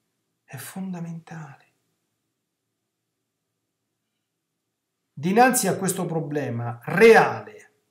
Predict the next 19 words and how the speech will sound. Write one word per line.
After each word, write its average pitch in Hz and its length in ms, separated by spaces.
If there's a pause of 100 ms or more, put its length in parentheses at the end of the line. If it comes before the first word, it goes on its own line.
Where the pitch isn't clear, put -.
(1120)
e 175 140
che - 120
io 226 100
desidero 185 400
affrontare, 131 760 (100)
cosa 214 680
posso 185 680
concretamente 180 1200
fare? - 640 (800)
Questo 151 320
vale, 175 200
ripeto, 165 380
per 156 120
i 160 60
problemi 151 680 (140)
personali, 180 880 (640)
familiari, 151 960 (600)
professionali, 143 1080 (420)
relazionali, 151 1160